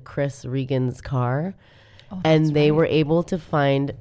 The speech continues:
Speaker 1: like, they have evidence that he was
Speaker 2: At their home.
Speaker 1: Uh-huh.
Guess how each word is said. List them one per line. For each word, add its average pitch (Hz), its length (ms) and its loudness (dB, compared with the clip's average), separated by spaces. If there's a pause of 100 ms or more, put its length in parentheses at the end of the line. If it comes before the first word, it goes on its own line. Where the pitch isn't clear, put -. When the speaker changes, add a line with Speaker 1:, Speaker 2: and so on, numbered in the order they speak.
(120)
Speaker 1:
like, 147 240 -2
they - 120 4
have 156 200 2
evidence 143 540 0
that 123 180 -2
he 156 240 -2
was 147 720 2
Speaker 2:
At 170 160 -14
their 170 120 -16
home. 160 320 -16
Speaker 1:
Uh-huh. 147 340 -4